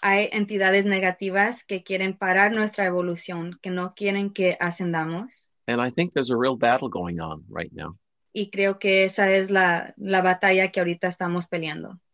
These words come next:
Speaker 2: I know that the positives will win.
Speaker 1: Sé que los positivos van a ganar.
Speaker 2: And that's why your help is so important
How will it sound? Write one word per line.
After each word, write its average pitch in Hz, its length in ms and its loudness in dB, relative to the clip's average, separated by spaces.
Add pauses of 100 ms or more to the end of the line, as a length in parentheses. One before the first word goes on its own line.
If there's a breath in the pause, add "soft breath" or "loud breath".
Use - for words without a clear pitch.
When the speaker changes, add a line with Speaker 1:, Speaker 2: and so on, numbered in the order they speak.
(280)
Speaker 2:
I 127 100 4
know 165 240 6
that 147 280 4
the 113 100 -2
positives 135 600 4
will 107 220 2
win. 104 420 -2 (640 loud breath)
Speaker 1:
Sé 202 240 0
que 220 120 2
los 220 160 2
positivos 190 640 -4
van 180 160 -4
a 185 80 -4
ganar. 208 420 -6 (720)
Speaker 2:
And 107 120 -6
that's 127 260 -2
why 110 140 4
your 135 260 0
help 117 280 0
is 98 200 -8
so 214 180 0
important - 480 -10